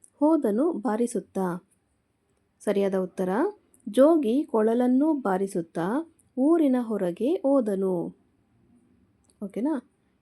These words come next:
ಈ ರೀತಿಯಾಗಿ ಸರಿಪಡಿಸಿ ಬರಿಬೇಕಾಗತ್ತೆ ಮಕ್ಕಳ. ಎರಡನೇದಾಗಿ ತರಿಸಿದರು ಇಲಿಗಳನ್ನು ಬೋನುಗಳನ್ನು ಹಿಡಿಯಬೇಕೆಂದು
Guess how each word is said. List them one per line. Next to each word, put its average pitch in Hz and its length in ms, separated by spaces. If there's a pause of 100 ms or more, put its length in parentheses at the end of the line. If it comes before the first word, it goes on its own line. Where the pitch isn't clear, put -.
ಈ 220 80
ರೀತಿಯಾಗಿ 220 400
ಸರಿಪಡಿಸಿ 220 580
ಬರಿಬೇಕಾಗತ್ತೆ 190 680
ಮಕ್ಕಳ. 190 160 (880)
ಎರಡನೇದಾಗಿ 196 600 (1400)
ತರಿಸಿದರು 254 720 (320)
ಇಲಿಗಳನ್ನು 226 720 (380)
ಬೋನುಗಳನ್ನು 226 840
ಹಿಡಿಯಬೇಕೆಂದು 254 1200